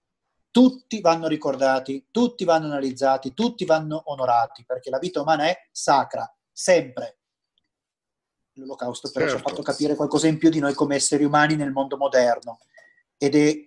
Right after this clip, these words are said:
Speaker 1: uno spauracchio che deve sempre essere ben presente in ognuno di noi, perché la società moderna di cui facciamo oggi ancora parte, perché siamo ancora in quella fase storica, pienamente in quella fase storica,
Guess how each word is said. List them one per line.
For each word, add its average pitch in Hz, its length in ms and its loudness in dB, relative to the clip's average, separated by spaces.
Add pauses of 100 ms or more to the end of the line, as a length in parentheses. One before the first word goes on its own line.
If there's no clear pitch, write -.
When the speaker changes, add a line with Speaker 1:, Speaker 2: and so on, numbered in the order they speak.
(140)
Speaker 1:
uno 156 180 0
spauracchio 160 920 2 (1200)
che 143 120 -12
deve 135 180 -6
sempre 170 500 -4
essere 139 340 -8
ben 139 200 -10
presente 139 840 -6 (140)
in 131 160 -10
ognuno 160 240 -2
di 127 120 -4
noi, 143 360 2 (1000)
perché 143 340 0
la 131 80 0
società 139 380 0
moderna 135 500 0
di 123 100 -8
cui 151 160 -8
facciamo 135 380 -8
oggi 127 220 -8
ancora 123 320 -4
parte, 139 480 2
perché 135 240 -8
siamo 123 200 -14
ancora 190 380 -2
in 208 100 -8
quella 180 160 -4
fase 156 260 -6
storica, 151 600 -4 (420)
pienamente 175 560 0
in 202 60 -4
quella 202 180 2
fase 185 240 -4
storica, 180 600 0